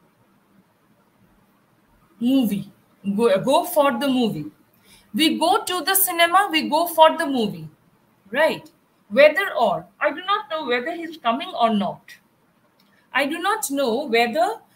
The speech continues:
this, uh, I will be able to share this, uh, presentation or not. Neither me nor my students are interested to do the class after seven o'clock.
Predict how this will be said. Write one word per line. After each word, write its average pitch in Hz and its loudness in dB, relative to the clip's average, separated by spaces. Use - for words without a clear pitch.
this, 262 0
uh, 214 2
I 254 4
will 269 -2
be 277 -4
able 311 -4
to 320 -8
share 285 -2
this, 330 -4
uh, 240 0
presentation 320 -2
or 254 2
not. 226 -2
Neither 311 4
me 381 -4
nor 330 6
my 349 2
students 330 -4
are 294 2
interested 311 -6
to 285 -6
do 262 -6
the 262 -2
class 254 0
after 254 0
seven 208 0
o'clock. 156 -12